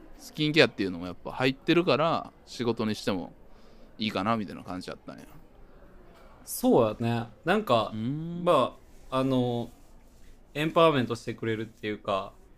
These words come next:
Speaker 1: はいはいはいはい。
Speaker 2: うん。ある一種肌が綺麗っていうことは自分の自信になるって思ってるし、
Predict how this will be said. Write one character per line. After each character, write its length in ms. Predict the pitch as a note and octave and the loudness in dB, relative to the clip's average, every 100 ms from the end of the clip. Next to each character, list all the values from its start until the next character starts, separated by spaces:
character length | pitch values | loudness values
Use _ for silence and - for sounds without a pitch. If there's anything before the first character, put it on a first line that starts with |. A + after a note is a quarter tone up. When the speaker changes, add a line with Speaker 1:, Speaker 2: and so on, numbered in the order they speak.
| - - - | -20 -20 -6
Speaker 1:
は 140 | F#2+ | -2
い 20 | G2 | -2
は 40 | |
い 20 | |
は 100 | G#2 | -2
い 20 | |
は 120 | F2+ - - A#2+ B2+ - - A3+ D3 | -10 -10 -14 -16 -16 -16 -16 -10 -4
い。 60 | C3+ | -4
Speaker 2:
う 20 | |
ん。 100 | B2+ - - - - - - | -4 -10 -20 -20 -20 -20 -4
あ 120 | F3+ F#3 | 2 4
る 100 | D3+ | 4
一 160 | - | 0
種 100 | B2+ | -4
肌 260 | D3+ D#3 A#2+ | 2 4 4
が 300 | G#2+ G2 - - - - - | 4 2 -2 -14 -20 -20 -16
綺 140 | - D3 | -2 4
麗 120 | B2 | 4
っ 40 | G#2+ | 4
て 260 | - - | -4 0
い 60 | A2+ | 0
う 40 | |
こ 100 | A#2+ | 2
と 120 | A#2 | 2
は 240 | A2 G#2+ G2 | 4 4 2
自 200 | A2 B2 | 0 2
分 160 | B2+ | 2
の 80 | B2+ | 2
自 140 | A#2 A#2+ | 0 -2
信 260 | - B2+ | 2 4
に 120 | B2 | 6
な 140 | A#2+ G2+ | 4 0
る 140 | G2+ - | -2 -6
っ 80 | - | -4
て 60 | |
思 200 | G#2 G2+ | -2 -2
っ 20 | |
て 180 | G2+ G#2 | -6 -6
る 80 | G2+ | -6
し、 340 | - G2 G#2 | -8 -14 -14